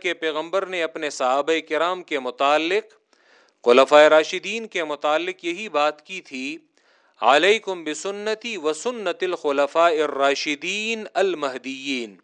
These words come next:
تو وہ کہتے ہیں کہ الراشدین المہدیین، مہدیین یعنی ہدایت یافتہ، یہ ضلال کے مقابلے میں ہدایت آتی ہے، یعنی صحابہ وہ لوگ ہیں کہ جو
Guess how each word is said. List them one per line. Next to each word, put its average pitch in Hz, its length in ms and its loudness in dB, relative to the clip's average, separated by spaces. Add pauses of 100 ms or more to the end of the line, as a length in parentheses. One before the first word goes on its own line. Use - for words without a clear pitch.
(920)
تو 117 100 0
وہ 143 140 6
کہتے 170 420 2
ہیں 214 100 -2
کہ 175 200 -2
الراشدین 156 960 0
المہدیین، 165 1080 -2 (520)
مہدیین 180 1040 0 (140)
یعنی 165 260 2 (120)
ہدایت 180 440 4
یافتہ، 160 640 2 (500)
یہ 131 240 8
ضلال 170 380 8
کے 196 160 -2
مقابلے 180 540 0
میں 175 140 -8 (100)
ہدایت 156 400 -2
آتی 165 400 -4
ہے، 170 220 -4 (640)
یعنی 127 200 -6
صحابہ 185 580 4
وہ 214 180 4
لوگ 214 360 4
ہیں 208 200 -2
کہ 196 160 -4
جو 170 180 -4